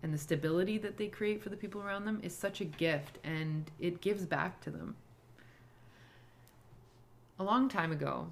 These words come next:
my cousin told me about Kurt Vonnegut, and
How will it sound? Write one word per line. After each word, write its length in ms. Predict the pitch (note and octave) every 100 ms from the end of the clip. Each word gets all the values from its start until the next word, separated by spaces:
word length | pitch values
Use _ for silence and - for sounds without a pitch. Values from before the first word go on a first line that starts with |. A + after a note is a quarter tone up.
| E3
my 140 | E3+ E3
cousin 600 | F3+ E3+ F3+ F3 E3+ E3+ - - - - - - - - - - - -
told 380 | - - G3+ G#3+
me 220 | A3 A3
about 520 | - D#3+ D3 C3+ - -
Kurt 320 | - E3 -
Vonnegut, 440 | B2+ B2 - - - - - - -
and 600 | - D#3+ D#3 D#3 D#3 D#3